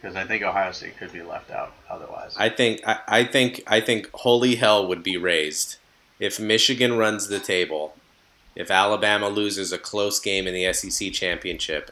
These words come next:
Speaker 2: and Michigan is left out. I mean, there would be absolutely zero justification for that, and it would just be a complete joke. But I think it could happen.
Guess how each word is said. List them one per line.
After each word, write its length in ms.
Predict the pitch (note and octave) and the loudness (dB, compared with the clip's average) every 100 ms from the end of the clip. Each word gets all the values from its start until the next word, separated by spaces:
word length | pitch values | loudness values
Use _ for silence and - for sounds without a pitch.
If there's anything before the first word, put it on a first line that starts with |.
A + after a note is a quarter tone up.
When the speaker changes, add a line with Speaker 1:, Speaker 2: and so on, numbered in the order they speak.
| - | -10
Speaker 2:
and 180 | F2+ E2+ | -6 -2
Michigan 400 | F2+ F2+ D#2+ D#2 | -2 -2 -6 -8
is 120 | D#2 | -6
left 260 | E2 D#2 E2+ | -6 -6 -4
out. 200 | D2+ D2+ | -4 -6
I 60 | |
mean, 200 | D#2+ E2 | -8 -6
there 120 | E2+ F2 | -6 -6
would 120 | E2 | -4
be 120 | F#2 | -2
absolutely 840 | F2+ E2+ - F2+ F2+ E2 E2+ E2 _ _ _ _ - | -2 -2 -6 -6 -8 -6 -6 -8 _ _ _ _ -8
zero 640 | G2 G#2 A2+ B2 B2 A#2+ | -2 2 4 4 6 4
justification 920 | A2+ A2 G2+ F#2 - F2+ F#2 F2 - D#2+ | 4 2 0 -4 -10 -6 -4 -4 -6 -8
for 160 | E2 | -10
that, 340 | D#2 D#2 D#2 - | -6 -6 -8 -8
and 100 | F2+ F2 | -6 -4
it 120 | E2+ | -6
would 120 | E2+ | -8
just 200 | F2 - | -8 -6
be 140 | F#2 E2 | -6 -6
a 40 | |
complete 420 | - D#2+ F2+ D#2 | -8 -10 -10 -8
joke. 340 | - D2+ C#2 - _ | -8 -8 -10 -18 _
But 300 | F2 E2 - _ _ _ _ _ _ - | -6 -6 -8 _ _ _ _ _ _ -4
I 80 | G2 | 0
think 200 | B2+ C#3 | 0 0
it 100 | C3+ | 2
could 120 | D3 | 4
happen. 340 | D3 F3 B2+ | 4 2 -6